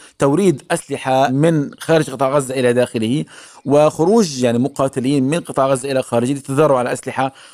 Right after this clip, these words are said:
وتصنيع مواد قتالية والاستفادة من جهود جهات ودول أخرى في المنطقة.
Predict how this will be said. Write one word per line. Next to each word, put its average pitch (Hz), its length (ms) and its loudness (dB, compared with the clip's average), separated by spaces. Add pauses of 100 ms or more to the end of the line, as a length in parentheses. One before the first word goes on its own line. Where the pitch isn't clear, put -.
(120)
وتصنيع 127 340 -6
مواد 131 220 0
قتالية 123 540 0
والاستفادة 135 680 0
من 131 220 -4
جهود 127 380 0 (360)
جهات 139 400 0
ودول 131 360 0
أخرى 139 180 -4
في - 80 -8
المنطقة. 110 440 -4